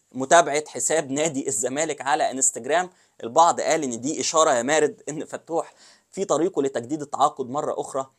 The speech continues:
مع نادي الزمالك. طبعًا الزمالك عنده مشاكل مادية لا حصر لها، إيقاف للقيد، فلوس سامسون، فلوس سبورتنج لشبونة.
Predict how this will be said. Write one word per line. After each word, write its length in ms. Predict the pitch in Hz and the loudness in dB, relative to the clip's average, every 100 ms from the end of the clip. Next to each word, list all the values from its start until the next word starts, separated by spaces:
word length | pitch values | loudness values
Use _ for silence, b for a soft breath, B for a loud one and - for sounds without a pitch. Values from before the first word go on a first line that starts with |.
| _ - | _ -6
مع 300 | 127 143 120 | 0 0 0
نادي 560 | 110 135 143 127 123 - | -4 -4 -4 -4 -10 -2
الزمالك. 640 | 147 147 135 139 110 95 | 0 0 0 -2 -2 -10
طبعًا 320 | - 160 156 131 | -2 0 0 -2
الزمالك 460 | 117 120 160 151 | -6 -6 -6 -8
عنده 220 | 131 147 | -10 -10
مشاكل 320 | 117 131 147 123 | -10 -12 -12 -14
مادية 400 | 113 110 147 123 | -12 -6 -4 0
لا 140 | 135 | -2
حصر 400 | - 151 - 143 | 0 -2 -2 -2
لها، 320 | 143 139 90 b b b _ | 0 0 -4 b b b _
إيقاف 400 | 135 170 165 - | -4 4 4 4
للقيد، 680 | 131 - - 156 156 120 107 | -6 -8 -6 -4 -4 -6 -14
فلوس 460 | - 123 139 131 - | -12 -6 -4 -4 -2
سامسون، 600 | 147 143 127 - 123 117 | 0 0 -2 -6 -6 -10
فلوس 480 | - 110 127 131 - | -14 -10 -10 -8 -10
سبورتنج 420 | - 131 113 110 | -6 -6 -6 -12
لشبونة. 520 | 104 - 147 143 139 | -14 -8 -6 -4 -8